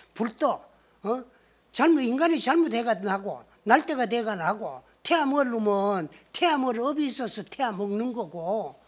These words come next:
다 그런 건데 그, 그런 말씀 어찌 하세요? 아이고 스님 죄송합니다.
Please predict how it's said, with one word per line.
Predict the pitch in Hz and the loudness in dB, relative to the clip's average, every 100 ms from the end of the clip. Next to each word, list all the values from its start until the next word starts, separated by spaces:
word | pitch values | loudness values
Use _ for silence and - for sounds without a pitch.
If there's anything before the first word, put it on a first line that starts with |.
| _ - | _ -10
다 | 190 | -8
그런 | 185 311 254 | -4 -2 -2
건데 | 196 180 175 170 208 208 143 - _ - _ | -2 -2 -4 0 0 0 -2 -14 _ -20 _
그, | - 185 | -6 -4
그런 | 285 302 214 | 0 0 2
말씀 | 185 202 190 | 0 0 -4
어찌 | 175 196 | -4 -6
하세요? | 160 175 151 160 151 165 | -6 -8 -12 -16 -20 -16
아이고 | 151 156 | -16 -14
스님 | - 180 156 | -12 -12 -12
죄송합니다. | 165 160 175 156 165 156 | -14 -12 -14 -12 -12 -12